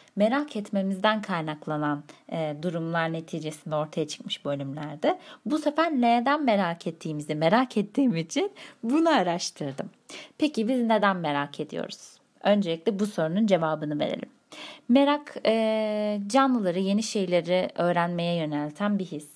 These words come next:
Yani sadece insanları değil pek çok, e, başka canlı türünde de merak duygusu varmış.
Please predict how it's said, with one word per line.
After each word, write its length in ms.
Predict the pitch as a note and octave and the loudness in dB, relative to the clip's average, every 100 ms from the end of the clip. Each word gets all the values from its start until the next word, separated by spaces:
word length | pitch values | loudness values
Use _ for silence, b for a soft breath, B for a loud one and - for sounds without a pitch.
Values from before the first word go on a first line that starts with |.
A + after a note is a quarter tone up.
| - | -10
Yani 260 | E3+ E3 D#3+ - | -6 -6 -8 -14
sadece 360 | - G3+ F#3+ - | -6 -4 -4 -6
insanları 720 | F#3+ G3+ F#3+ F3+ F#3 F3+ F3 | -8 -8 -10 -8 -8 -10 -10
değil 180 | F3+ F#3+ | -10 -10
pek 260 | G3 G3+ | -14 -10
çok, 340 | - E3 - - | -8 -10 -8 -6
e, 680 | D#3+ D#3 D#3+ D#3 D#3 E3 E3 | -4 -4 -6 -8 -10 -10 -8
başka 340 | F3 F3 - F3 | -8 -6 -6 -2
canlı 380 | D#3+ E3 F3 E3+ | -2 -2 -4 -6
türünde 640 | - F3 E3+ E3 E3 E3+ | -8 -8 -6 -6 -4 -2
de 160 | D#3 D#3 _ - | -4 -6 _ -4
merak 580 | D#3+ D3+ D3+ D3 - - - | 0 0 -2 -8 -20 -20 -10
duygusu 460 | E3 D#3 D#3+ - C#3 | -6 -6 -8 -14 -8
varmış. 440 | D3 D3+ F3 D4 | -6 -4 -4 -6